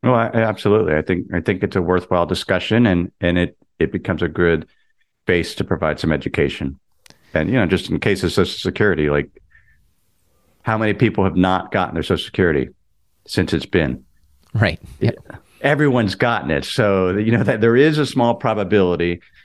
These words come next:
Speaker 1: the government decides to not pay it anymore.
Speaker 2: Mm-hmm.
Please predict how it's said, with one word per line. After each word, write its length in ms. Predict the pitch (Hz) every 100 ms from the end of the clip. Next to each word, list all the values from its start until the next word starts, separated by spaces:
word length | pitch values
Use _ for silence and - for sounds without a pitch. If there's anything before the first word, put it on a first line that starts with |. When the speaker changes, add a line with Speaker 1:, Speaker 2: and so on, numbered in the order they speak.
| _ _
Speaker 1:
the 100 | -
government 600 | 90 117 104 101 95 92
decides 680 | - 92 101 92 90 85 -
to 100 | -
not 240 | 95 85 -
pay 200 | 101 82
it 80 |
anymore. 500 | 71 71 65 62 58 _ _ _ _ _
Speaker 2:
Mm-hmm. 320 | 107 95 92